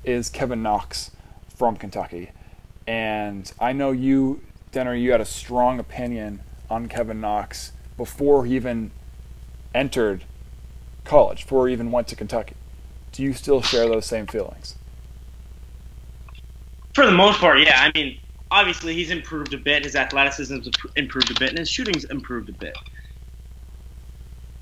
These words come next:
Speaker 2: And also we've seen him contribute in big situations to a winning team.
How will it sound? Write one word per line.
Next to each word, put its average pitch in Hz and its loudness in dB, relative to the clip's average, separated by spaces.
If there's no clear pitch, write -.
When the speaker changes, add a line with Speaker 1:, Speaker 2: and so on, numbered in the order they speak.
Speaker 2:
And 208 6
also 175 2
we've 175 2
seen 190 -2
him 156 0
contribute 156 2
in 139 0
big 135 2
situations 123 -4
to 139 -4
a 120 -2
winning 107 -2
team. - -10